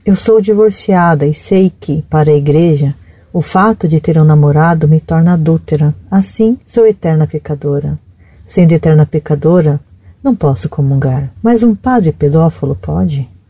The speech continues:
Aliás, a hóstia consagrada por um padre que atenta contra a inocência de uma criança é realmente transformada na carne de Cristo?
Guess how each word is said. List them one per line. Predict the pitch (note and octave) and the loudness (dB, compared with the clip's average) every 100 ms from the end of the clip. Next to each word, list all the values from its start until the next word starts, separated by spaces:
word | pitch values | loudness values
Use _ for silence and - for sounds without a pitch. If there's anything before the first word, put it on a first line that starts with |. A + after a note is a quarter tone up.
| _ | _
Aliás, | A#3 B3+ A#3 E3+ C#3 C#3 - _ - | -6 0 2 2 0 -4 -14 _ -4
a | D#3+ | 0
hóstia | C#3+ E3+ G3 E3 | 2 0 -2 -2
consagrada | D#3+ D3 - C#3+ D#3+ D#3+ | -2 -2 -2 0 0 -2
por | D3+ D#3 | -2 -2
um | D3 | -2
padre | - C#3+ D#3 E3 D3+ - - - - | -2 -4 -2 0 -4 -8 -20 -20 -4
que | G#3+ | -2
atenta | F#3+ - D#3+ E3 G3 D#3 | -2 -4 0 2 2 -2
contra | - D#3+ D#3 | -4 -2 2
a | |
inocência | D3 D3 - - D#3+ D#3+ D3 | 2 0 -2 -2 0 0 0
de | |
uma | D3 D3 | 0 0
criança | - C#3+ D3+ D#3 - D3+ - _ _ | -2 0 2 0 -2 -10 -12 _ _
é | C#4 | -2
realmente | G3+ F3 D3+ C#3 D#3 G3 D#3 | 2 2 2 4 2 2 0
transformada | D3+ C3+ - C#3 D3 D3+ | -2 -2 -4 -2 0 0
na | C#3 C3+ | -2 -4
carne | - D#3+ D#3+ C3+ | -4 0 0 0
de | C#3 | -4
Cristo? | - E3 E3 - | -4 -4 -4 -8